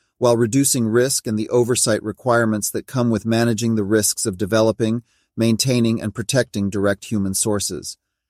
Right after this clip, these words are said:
The power of the crowd reduces these risks by aggregation and openness. In conclusion,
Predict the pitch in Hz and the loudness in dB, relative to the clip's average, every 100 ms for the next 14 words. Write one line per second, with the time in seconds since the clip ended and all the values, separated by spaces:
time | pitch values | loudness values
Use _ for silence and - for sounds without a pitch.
0 | _ _ _ _ 120 113 139 147 147 123 | _ _ _ _ -6 0 2 4 2 0
1 | - 135 120 117 113 101 127 - 107 107 | -2 2 2 2 0 0 -2 -2 -4 -2
2 | 107 101 117 110 - - 110 95 120 123 | -4 0 0 0 -4 0 0 2 0 0
3 | 107 110 110 113 107 110 107 107 95 - | 0 0 0 -2 -2 0 0 -2 -6 -8
4 | - - _ _ _ _ - 139 143 139 | -14 -16 _ _ _ _ 0 2 4 2
5 | 131 139 131 104 85 | 2 2 2 0 -6